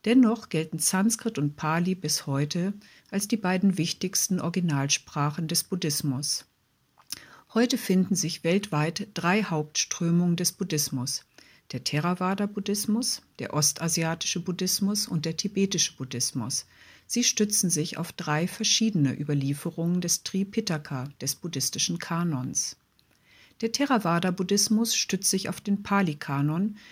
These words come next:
wie wir ihn in Süd- und Südostasien finden, also in Sri Lanka, Myanmar, Laos, Thailand, Kambodscha und Teilen von Vietnam.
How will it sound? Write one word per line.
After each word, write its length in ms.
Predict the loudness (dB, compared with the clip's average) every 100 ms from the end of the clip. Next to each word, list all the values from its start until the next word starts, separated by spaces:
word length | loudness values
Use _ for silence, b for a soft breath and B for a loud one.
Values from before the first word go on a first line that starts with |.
| B
wie 160 | 0 2
wir 100 | 4
ihn 200 | 6 8
in 200 | 6 4
Süd- 400 | 2 2 2 0
und 140 | -4
Südostasien 840 | -2 -2 -2 -2 0 2 2 0
finden, 480 | -2 0 0 2 0
also 220 | 0 -2
in 140 | 0 0
Sri 220 | 0 0
Lanka, 500 | 0 0 2 0 -2 -2
Myanmar, 560 | -2 0 0 0 -2 -4
Laos, 520 | 0 0 2 0 -2
Thailand, 560 | 0 0 2 2 0 -2
Kambodscha 600 | -2 0 0 -2 -2 -2
und 220 | -2 -2
Teilen 340 | 0 0 0
von 260 | -2 -2 -2
Vietnam. 560 | -2 -2 0 2 2